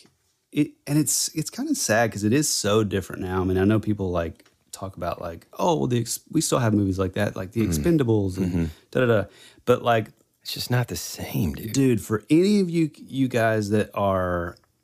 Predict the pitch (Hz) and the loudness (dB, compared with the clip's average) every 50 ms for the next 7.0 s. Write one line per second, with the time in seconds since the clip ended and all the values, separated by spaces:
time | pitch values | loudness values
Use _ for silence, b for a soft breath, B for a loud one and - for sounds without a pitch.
0 | _ _ - 120 117 107 104 104 101 101 120 123 123 110 123 120 117 113 110 104 | _ _ -8 -4 -4 -2 -2 -4 -2 2 2 4 4 4 4 4 4 4 4 2
1 | 95 - - _ _ - - - 110 107 90 98 110 110 104 104 104 101 101 98 | 0 -2 -10 _ _ -12 -4 -2 -2 -2 -2 -2 -2 0 2 2 4 4 4 2
2 | 95 - - 95 95 - - 98 95 101 101 95 87 92 90 87 90 90 90 87 | 0 -2 -8 -10 -10 -10 -8 -6 -2 -2 -2 -2 -2 -2 -2 0 0 0 -2 -2
3 | - - - 98 92 98 110 110 104 95 98 92 82 - - _ _ _ _ _ | -4 -2 -2 0 2 2 4 4 2 0 -2 -4 -8 -10 -12 _ _ _ _ _
4 | _ _ _ _ - 117 107 110 113 107 98 - - - - 120 - 120 120 - | _ _ _ _ -6 -2 2 2 2 2 0 -2 -8 -14 -8 -4 -4 -2 -2 -2
5 | - - 123 120 113 104 - 107 104 98 95 95 92 - - 87 82 - - 98 | -2 2 2 4 4 4 4 2 2 2 0 -2 -4 -4 -8 -12 -12 -10 -8 -8
6 | 92 92 - - 202 180 104 98 - - - - 160 - - 156 - - - - | -6 -4 -2 0 0 2 0 0 -2 -6 -8 -8 -8 -8 -8 -10 -10 -10 -10 -10